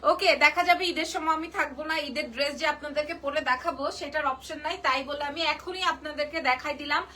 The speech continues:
আমাদের এক্সেলেন্স by লাবণ্য জাহান থেকে আপনারা এই পাকিস্তানি ইন্সপায়ার্ড ফার্সি প্যান্ট দিয়ে পেয়ে যাচ্ছেন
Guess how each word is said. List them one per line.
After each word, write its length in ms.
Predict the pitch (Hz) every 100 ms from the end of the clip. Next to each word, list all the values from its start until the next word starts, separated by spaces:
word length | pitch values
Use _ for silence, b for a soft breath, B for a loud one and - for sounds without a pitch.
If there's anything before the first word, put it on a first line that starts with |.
| B
আমাদের 320 | B 285 320 359
এক্সেলেন্স 380 | 381 381 359 349
by 100 | 370
লাবণ্য 380 | 359 311 330 339
জাহান 220 | 359 359
থেকে 220 | 359 403
আপনারা 440 | 349 330 339 339 339
এই 360 | - 330 359 370
পাকিস্তানি 480 | 311 311 330 339 339 320
ইন্সপায়ার্ড 460 | 302 - - 339 -
ফার্সি 340 | 285 285 349
প্যান্ট 360 | - 294 277 285
দিয়ে 180 | 294 320
পেয়ে 280 | 320 277 269
যাচ্ছেন 420 | 262 262 381